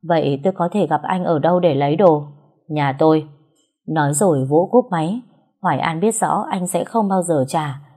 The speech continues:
nếu cô không làm theo yêu cầu đó. Trong căn phòng ngủ của mình, Vũ tần ngần ngắm bức ảnh nhỏ xíu được Hoài An kẹp trong một ngăn kín của chiếc ví. Tấm ảnh đó là hình khi mà Vũ ngủ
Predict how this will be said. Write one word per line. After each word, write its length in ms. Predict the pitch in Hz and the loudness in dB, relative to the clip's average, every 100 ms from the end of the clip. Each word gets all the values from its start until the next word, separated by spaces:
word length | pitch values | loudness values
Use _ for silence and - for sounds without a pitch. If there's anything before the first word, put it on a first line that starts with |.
| - | -4
nếu 140 | 170 180 | 0 2
cô 120 | 226 | 2
không 220 | 214 220 | 0 -2
làm 220 | 190 151 135 | 0 -2 -2
theo 180 | 185 | -4
yêu 180 | 175 190 | -2 -2
cầu 240 | 185 156 135 | 0 0 0
đó. 360 | 143 160 247 - _ _ _ _ - | -2 -4 -8 -12 _ _ _ _ -4
Trong 280 | 190 175 170 | -2 -2 -2
căn 180 | 170 160 | -4 -2
phòng 200 | 160 139 | -2 0
ngủ 180 | 147 139 | 0 2
của 120 | 151 | 0
mình, 320 | 135 147 135 135 - _ - | 0 0 -2 -4 -12 _ 0
Vũ 140 | 190 220 | 2 2
tần 200 | 202 156 | 0 0
ngần 240 | 151 139 139 | -2 -2 -2
ngắm 200 | 147 208 | 0 0
bức 140 | 269 | 0
ảnh 220 | 190 143 | -2 -2
nhỏ 200 | 143 147 | -2 -4
xíu 260 | 147 170 170 254 - | -2 -2 -2 -6 2
được 160 | 170 - | 2 2
Hoài 160 | 151 | -4
An 260 | - 170 165 | -4 -6 -4
kẹp 200 | 160 147 | -4 -4
trong 300 | 165 170 165 | -6 -6 -4
một 120 | 160 143 | -4 -2
ngăn 200 | 175 175 | -4 -4
kín 240 | 175 165 226 | -2 -2 0
của 100 | 170 | -2
chiếc 220 | 240 247 | 0 -2
ví. 320 | 175 170 220 269 _ _ _ _ - | 0 0 -2 -6 _ _ _ _ -2
Tấm 160 | 165 | 0
ảnh 220 | - 190 139 | 0 -2 0
đó 280 | 143 170 233 | -2 -4 -4
là 180 | 180 147 | -2 -2
hình 360 | 156 147 135 139 - _ | -2 -2 -2 -6 -18 _
khi 120 | 233 | 0
mà 180 | 196 151 | 2 0
Vũ 260 | 135 180 240 | 0 2 2
ngủ 300 | 226 175 131 | 4 2 0